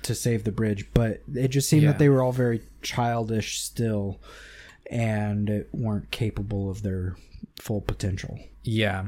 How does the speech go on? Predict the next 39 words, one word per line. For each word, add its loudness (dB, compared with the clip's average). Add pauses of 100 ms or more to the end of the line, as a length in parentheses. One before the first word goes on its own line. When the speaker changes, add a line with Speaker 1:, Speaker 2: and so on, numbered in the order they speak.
Speaker 2:
I, 2
I 2
agree. 2
I 2
think 0
it 4
was 4
just 0
very 4
inconsistent -2
writing 2
when 2
it 0
comes -4
to -4
those -2
characters. -2 (760)
Um, -2
so 0
I, -4 (100)
I 0
didn't 2
care 0
too -2
much 0
for -4
that. 2 (680)
Speaker 1:
What 2
about 2
the 6
B 6
story 2
that -2
they 2
had 0
going 2
on 0
here 0
of, -2